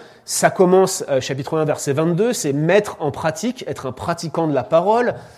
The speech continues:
Chapitre un, verset vingt-six, arrêter de parler, mais agir.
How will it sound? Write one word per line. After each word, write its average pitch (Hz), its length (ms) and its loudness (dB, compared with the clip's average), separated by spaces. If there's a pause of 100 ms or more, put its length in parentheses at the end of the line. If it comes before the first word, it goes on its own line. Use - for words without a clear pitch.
(340)
Chapitre - 460 -4
un, 170 140 6
verset 160 280 4
vingt-six, 196 760 0
arrêter 165 420 4
de 170 120 2
parler, 226 540 2 (520)
mais 143 140 0
agir. 214 580 4